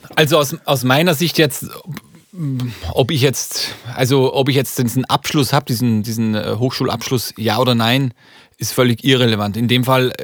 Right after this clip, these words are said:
ähm, habe ich ihn natürlich schon gebraucht, weil ich ja selber jetzt Hochschuldozent bin. Ähm,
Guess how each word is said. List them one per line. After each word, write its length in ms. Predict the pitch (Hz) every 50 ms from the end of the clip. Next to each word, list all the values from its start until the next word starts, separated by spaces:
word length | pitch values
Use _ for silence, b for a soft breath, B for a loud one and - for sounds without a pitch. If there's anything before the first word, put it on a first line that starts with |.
| - -
ähm, 640 | 92 123 120 117 117 117 120 120 117 117 120 - -
habe 280 | - - 120 123 123
ich 80 | 120 113
ihn 60 | 123
natürlich 320 | 123 113 - 123 117 - -
schon 200 | - 131 139 147
gebraucht, 520 | 143 117 - 120 120 131 131 131 - - -
weil 120 | 113 110
ich 60 | 113
ja 80 | 107 113
selber 180 | 107 117 120 127
jetzt 220 | 117 - - - -
Hochschuldozent 640 | 113 117 120 - - 110 101 107 104 - 101 104 98
bin. 240 | - 117 127 147 160 B B B B B B B B B B B B B -
Ähm, 380 | - - 113 113 113 113 110